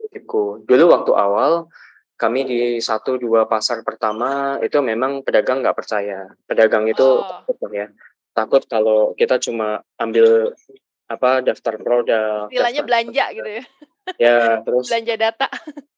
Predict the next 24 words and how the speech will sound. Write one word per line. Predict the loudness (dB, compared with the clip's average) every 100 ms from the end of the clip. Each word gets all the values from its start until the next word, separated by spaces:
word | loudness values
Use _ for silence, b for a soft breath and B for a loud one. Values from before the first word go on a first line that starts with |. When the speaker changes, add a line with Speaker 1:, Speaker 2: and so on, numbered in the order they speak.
| _ _ 0
Speaker 1:
Iya, | 4 6 4 4 2
gitu | 0 0
ya. | 0
Speaker 2:
Heeh. |
Speaker 1:
Mereka | -2 -4 -8
takut, | -12 -6 -4 -4 -6
eee, | -4 -2 0 -4 -2
kita | 0 2 2 0
akhirnya | 0 2
jualan | 4 4 2
barang | 0 -2 -2
sendiri, | -8 -6 -4 -4 -4 -6 -6
mereka | -8 -4 -4
nggak | -2 -4
Speaker 2:
Hmm. | -6
Speaker 1:
trust | -10 -10 -14
gitu | -14
kan. | -16 -20 _ _ B B -8
Tapi | -2 0
setelah | 2 2 2 0 0
beberapa | 0 2 0 -2 -2
pedagang | 0 0 -2
bergabung, | -2 -2 -2 -2 -4 -4
semakin | -6 -6 -6 -4 -4 -8